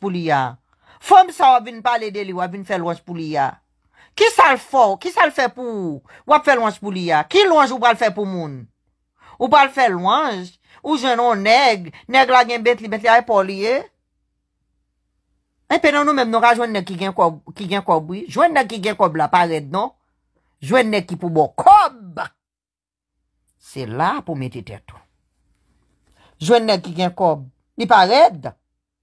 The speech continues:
li pa rèd pou jwenn yon nèg ki gen kòb, sa w pral fè a la. Jwenn nèg ki pou bò kòb la, ki difisil la,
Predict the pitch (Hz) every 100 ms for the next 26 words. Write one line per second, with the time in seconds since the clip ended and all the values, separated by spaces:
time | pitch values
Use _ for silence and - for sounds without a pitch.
0 | _ _ _ - 202 254 226 302 - 494
1 | 311 262 247 214 185 175 180 175 151 139
2 | 139 _ _ _ _ _ _ - 180 180
3 | 196 170 170 175 175 156 151 170 196 -
4 | _ _ _ _ _ _ _ _ _ _
5 | _ - 123 233 247 196 190 226 226 180
6 | 185 170 196 170 165 - 233 294 175 160
7 | 147 143 117 123 175 185 - 131 113 90